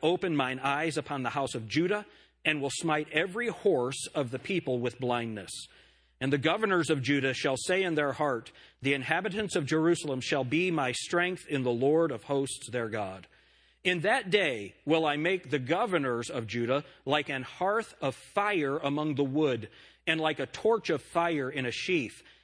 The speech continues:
And they shall devour all the people round about on the right hand and on the left, and Jerusalem shall be inhabited again in her own place, even in Jerusalem. The Lord also shall save the tents of Judah first,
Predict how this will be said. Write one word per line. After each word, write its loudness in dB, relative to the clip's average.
And -10
they 2
shall -4
devour 2
all 2
the 0
people -2
round 0
about 0
on -2
the -2
right 0
hand -4
and -2
on -4
the -4
left, -4
and -14
Jerusalem 2
shall 0
be 0
inhabited -2
again -2
in -6
her -4
own -2
place, -4
even 2
in 2
Jerusalem. 0
The 6
Lord 4
also 2
shall 0
save 2
the -2
tents -4
of -4
Judah 2
first, -4